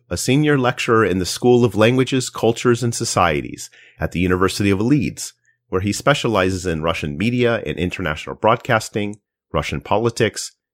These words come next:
conspiracy theories, and nation building in the post-Soviet space. He's the author of Fortress Russia, Conspiracy Theories in the Post-Soviet World, published by Polity.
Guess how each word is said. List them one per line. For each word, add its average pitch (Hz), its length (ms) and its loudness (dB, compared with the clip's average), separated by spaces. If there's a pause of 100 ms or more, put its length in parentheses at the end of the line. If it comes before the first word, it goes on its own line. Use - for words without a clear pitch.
conspiracy 117 640 2
theories, 110 500 -2 (300)
and 98 160 -2
nation 120 340 2
building 69 340 -2
in 65 100 -6
the 65 60 -8
post-Soviet 73 680 -4
space. - 600 -4 (580)
He's 95 240 -4
the 98 140 -2
author 113 400 0
of 69 240 -8 (120)
Fortress - 560 0
Russia, 76 480 -2 (320)
Conspiracy 120 680 0
Theories 107 500 0
in 76 80 -4
the 64 80 -2
Post-Soviet 98 800 0
World, 76 360 -4 (340)
published 80 360 -2
by 73 180 -2
Polity. - 640 -8